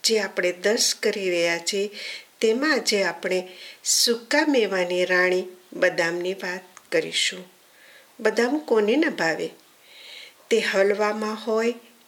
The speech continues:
કે ખીરમાં હોય, ચોકલેટમાં હોય કે બિરયાનીમાં હોય, બધા બદામને પહેલી પસંદગી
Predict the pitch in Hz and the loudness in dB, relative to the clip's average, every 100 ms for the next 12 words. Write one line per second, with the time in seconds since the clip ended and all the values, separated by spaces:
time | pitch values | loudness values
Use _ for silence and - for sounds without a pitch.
0 | - 214 - - 262 254 208 160 160 190 | -2 -2 0 -2 0 0 0 -4 -6 -10
1 | 190 - _ - - - _ - 185 220 | -10 -14 _ -20 -20 -20 _ -2 0 2
2 | 220 226 - 226 220 - 233 240 240 - | 0 0 0 0 0 0 0 0 -4 -16
3 | - 214 170 190 185 196 214 208 185 180 | -2 0 0 -2 0 2 2 0 -2 -4
4 | 170 165 175 175 - - - - - - | -6 -6 -8 -8 -14 -20 -18 -18 -20 -8
5 | 202 214 214 269 277 - 185 185 196 190 | 0 0 2 -2 -4 -8 0 2 2 0
6 | 196 190 - 180 160 180 185 190 - 170 | -2 -6 -2 0 0 -4 -4 -4 -2 -4
7 | 170 - 175 | -6 -8 -10